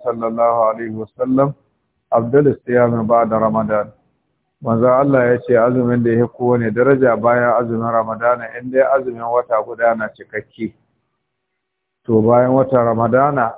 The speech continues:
azumin da ka bi mai, shahrullahil muharram, watan Allah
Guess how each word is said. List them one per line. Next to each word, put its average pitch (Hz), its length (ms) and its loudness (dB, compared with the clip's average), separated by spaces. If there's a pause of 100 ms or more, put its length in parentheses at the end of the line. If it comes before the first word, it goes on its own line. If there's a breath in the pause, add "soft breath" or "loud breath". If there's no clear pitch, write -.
azumin 123 400 -4
da 117 100 -2
ka 113 140 -8
bi 120 180 -2
mai, 131 300 0 (240)
shahrullahil 117 800 0
muharram, 110 560 -4
watan 117 400 -2
Allah 123 320 -2